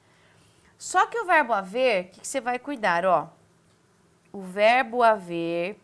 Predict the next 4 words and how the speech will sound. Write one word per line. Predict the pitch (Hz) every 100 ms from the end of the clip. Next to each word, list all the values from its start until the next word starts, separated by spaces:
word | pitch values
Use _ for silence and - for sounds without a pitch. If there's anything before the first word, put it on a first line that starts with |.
| _ _ _ _ _ _ _ _
no | 196 196 220 233 254 277 302
sentido | 320 - - 254 240 233 233 - - 190 190 185 185 185 175 226 254 285 294 _ _ _ _ _ _ _ _ _ _ _
de | 175 220 190 160 _ _ _ _ _ _ _ _ _ _ _ _ _ _ _
existir, | - 240 269 294 320 277 214 240 262 269 - - - 214 214 208 208 214 226 254 285